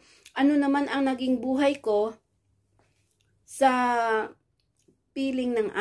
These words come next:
aking tunay na magulang habang nag-aaral ako from grade three. Ang ikukwento ko sa inyo, magmula nung grade three hanggang sa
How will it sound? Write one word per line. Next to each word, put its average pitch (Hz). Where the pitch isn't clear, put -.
aking 214
tunay 214
na 196
magulang 208
habang 185
nag-aaral 180
ako 180
from 196
grade 226
three. 220
Ang 214
ikukwento 233
ko 240
sa 247
inyo, 220
magmula 196
nung 226
grade 226
three 185
hanggang 220
sa 202